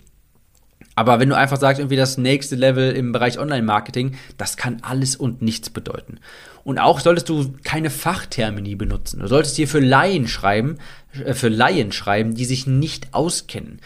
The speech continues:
Da muss man aus seiner eigene-, eigenen Expertenblase raus, ja. Wenn du zum Beispiel Experte für die ketogene Ernährung bist, dann solltest du gar nicht so sonderlich mit Fachworten um dich schmeißen. Nimm einfach an, dass dein Leser, dein Interessent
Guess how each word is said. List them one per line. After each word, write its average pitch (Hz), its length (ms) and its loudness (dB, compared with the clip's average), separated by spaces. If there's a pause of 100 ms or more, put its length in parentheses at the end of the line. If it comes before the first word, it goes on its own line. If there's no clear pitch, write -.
(200)
Da 117 80 0
muss 175 180 4
man 170 80 2
aus 147 100 0
seiner 139 320 2
eigene-, 180 460 2 (180)
eigenen 170 340 2
Expertenblase 104 1000 -2
raus, - 340 -16
ja. - 140 -6 (380)
Wenn 131 120 4
du 139 300 4 (100)
zum - 140 -4
Beispiel 143 300 4
Experte 156 420 -2
für 139 120 -2
die 135 100 -2
ketogene 139 400 0
Ernährung 127 400 0
bist, 107 240 -6 (240)
dann 131 100 -4
solltest 185 240 4
du 139 80 -4
gar 139 220 0
nicht 196 160 -4
so 190 360 0
sonderlich 170 440 2
mit 165 160 -6
Fachworten - 520 -2
um 113 140 -6
dich 98 160 -6
schmeißen. - 460 -10 (260)
Nimm 185 300 -2
einfach 151 340 -4
an, 147 300 -2 (340)
dass 120 220 0
dein 117 200 2
Leser, 135 360 0
dein 92 140 -6
Interessent 135 640 -4